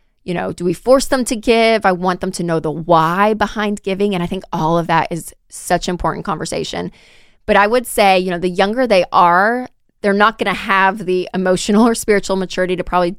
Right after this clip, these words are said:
deeply understand generosity. But when it can become a habit and it's just part of what they know that they do with money, I think that's really important. And I think there's something to be said about making it part of your rhythm, because as adults, when you fast forward,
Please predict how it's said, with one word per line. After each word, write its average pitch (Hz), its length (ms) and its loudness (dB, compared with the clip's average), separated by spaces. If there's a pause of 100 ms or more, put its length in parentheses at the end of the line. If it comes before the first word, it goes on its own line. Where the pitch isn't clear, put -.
deeply 226 500 -2
understand 175 920 -4 (280)
generosity. 185 760 0
But 185 120 0
when 185 140 -4
it 185 160 -2
can 262 140 -12
become - 320 -6
a 151 60 2
habit 185 600 -2 (480)
and 190 120 -2
it's - 100 -2
just - 160 -6
part 185 220 2
of 190 100 -4
what 190 140 -2
they 175 120 -4
know 165 320 -2
that 160 120 -8
they 175 120 -4
do 165 220 -2
with 165 160 -2
money, 160 480 -4 (480)
I 196 60 -2
think 208 120 2
that's 190 220 0
really 208 260 2
important. 185 640 0
And 180 220 -2
I 175 60 0
think 190 140 -8
there's 190 120 -4
something 190 280 0
to 185 60 -4
be 170 80 -2
said 185 320 0
about 175 220 0
making 175 280 -4
it 170 100 -6
part 170 180 -2
of 160 100 -4
your 165 140 -2
rhythm, 196 540 -2 (100)
because 170 340 -2 (120)
as 175 120 2
adults, 180 840 2
when 185 100 -4
you 165 80 -4
fast 165 340 -2
forward, 185 540 -2